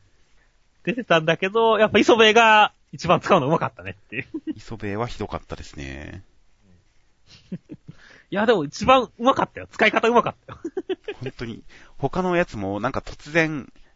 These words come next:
Speaker 2: 画面が出て、なぜ突然ジャンポリスみたいなツッコミを入れてるみたいなシーンがあったりしましたが、
Speaker 1: うん。
Speaker 2: もう今回、中間先生特有のツッ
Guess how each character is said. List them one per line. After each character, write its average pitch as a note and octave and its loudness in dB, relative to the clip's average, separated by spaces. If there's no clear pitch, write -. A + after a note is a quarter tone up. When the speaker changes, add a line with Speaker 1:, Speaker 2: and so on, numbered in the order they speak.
Speaker 2:
画 A#2+ 0
面 C3+ -4
が C3 -2
出 B2+ -2
て、 E2+ -4
な A2 -4
ぜ A#2 -12
突 F#2+ -10
然 F2+ -4
ジ F2+ -2
ャ F#2 0
ン F#2+ -10
ポ G#2 -8
リ E2+ -10
ス - -14
み E2 -12
た D#2+ -8
い D2 -6
な D2 -10
ツ - -20
ッ - -20
コ A2+ -6
ミ G#2+ -6
を F#2 -8
入 G2 -4
れ G2+ -2
て A2+ -4
る G2+ -2
み F#2 -8
た D#2+ -6
い - -8
な C#2 -8
シ - -12
ー F2 -8
ン D2+ -12
が D2+ -6
あ D#2 -6
っ - -12
た - -12
り D2+ -16
し - -18
ま D#2 -16
し - -20
た D2 -18
が、 C#2 -14
Speaker 1:
う A2+ -20
ん。 F2+ -20
Speaker 2:
も G2+ -20
う - -20
今 D3 -12
回、 F2 -6
中 G2 -4
間 C#3+ -2
先 D3 -4
生 A2+ -4
特 - -10
有 G#2 -4
の G2 -8
ツ - -20
ッ - -20